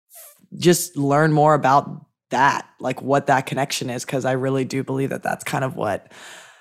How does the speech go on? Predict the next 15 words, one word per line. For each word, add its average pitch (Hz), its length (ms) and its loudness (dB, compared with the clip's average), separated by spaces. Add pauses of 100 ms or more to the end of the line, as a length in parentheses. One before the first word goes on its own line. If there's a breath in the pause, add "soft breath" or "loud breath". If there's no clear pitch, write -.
(140 loud breath)
life 139 220 2
is 131 100 -6
about. 123 420 -2
I 139 40 0
think 147 160 -4
relationships 139 460 -2
are 131 80 -2
the 127 140 -2
absolute 131 360 0
hardest 131 360 0
thing 185 360 0
to 202 100 2
have, 196 460 2
but 143 100 2
also 120 500 -2